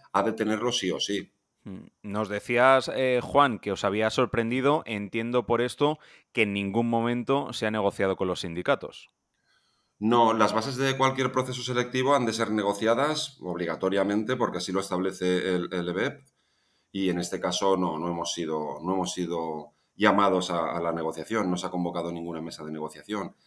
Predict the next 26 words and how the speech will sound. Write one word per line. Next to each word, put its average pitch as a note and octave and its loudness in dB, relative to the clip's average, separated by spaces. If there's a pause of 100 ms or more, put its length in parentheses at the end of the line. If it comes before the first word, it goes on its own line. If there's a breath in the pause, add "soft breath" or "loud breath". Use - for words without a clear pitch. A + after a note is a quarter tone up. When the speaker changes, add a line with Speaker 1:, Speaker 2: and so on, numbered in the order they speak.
(200)
Speaker 1:
que F2 -2
ya F#2 2
de G2+ 2
por G#2+ -2
sí A2+ 0
es G#2+ -2
hecho G#2 -2
suficiente A#2 -4
y C3+ -2
motivo G#2 0
suficiente A2 -4
para, G2+ 2
para E2+ -2
recurrirlo, E2+ -8
como D2 -16
hacemos E2 -8
en D#2 -8
todas D#2 -6
las D2 -8
ocasiones D#2+ -10
que - -20
tenemos D#2 -18
constancia F2 -10
de D#2 -8
algo D#2 -10
así. F2 -16